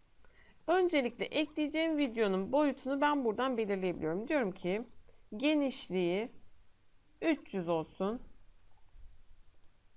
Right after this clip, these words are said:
Yüksekliği de ne kadar olsun istiyoruz? Mesela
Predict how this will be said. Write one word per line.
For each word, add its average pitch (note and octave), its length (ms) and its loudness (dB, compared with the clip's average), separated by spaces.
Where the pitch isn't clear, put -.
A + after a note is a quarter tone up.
Yüksekliği C#4+ 880 0
de A3 260 0
ne D4 200 0
kadar F#3 320 2
olsun E3+ 340 0
istiyoruz? F3 480 -4
Mesela G#3+ 600 -2